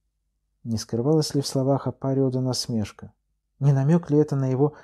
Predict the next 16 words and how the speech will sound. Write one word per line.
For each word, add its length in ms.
позорное 520
бегство? 520
"Мне 240
больше 320
нечего 420
делать 320
в 60
Рандове". 480
"Помнится, 720
вы 200
улаживали 540
какое-то 520
дело". 440
"Я 260
его 240
уладил". 680